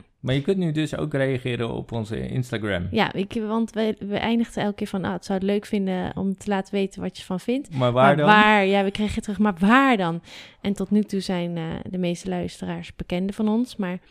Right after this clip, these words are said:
Speaker 2: dus die weten ons wel te vinden. Maar inderdaad, je kunt, eh, nu, eh,
Speaker 1: Stelletje underscore ondernemers
Speaker 2: Ja.
Speaker 1: op Instagram.
Speaker 2: kun je vinden. En dan kun je ons gewoon personal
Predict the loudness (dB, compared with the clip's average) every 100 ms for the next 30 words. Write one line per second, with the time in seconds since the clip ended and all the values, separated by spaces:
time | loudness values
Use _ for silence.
0 | -20 -20 -20 -14 0 4 6 6 2 0
1 | -2 -2 0 2 0 -2 -8 -20 -20 _
2 | _ _ 4 4 4 2 4 4 2 0
3 | -6 0 2 2 0 -4 -4 -6 -10 _
4 | 4 4 2 -2 -8 -12 _ _ _ -2
5 | 2 2 2 0 0 -6 _ 0 2 2
6 | -2 0 2 2 0 -2 0 2 4 4
7 | 2 2 -2 -8 -20 -12 -6 -4 -2 -4
8 | -4 -4 -4 -4 -6 -8 _ -4 -4 -2
9 | -6 -6 -6 -6 -2 -2 -2 -4 -4 -6
10 | -4 -4 -4 _ _ _ -2 -2 0 -2
11 | -2 -4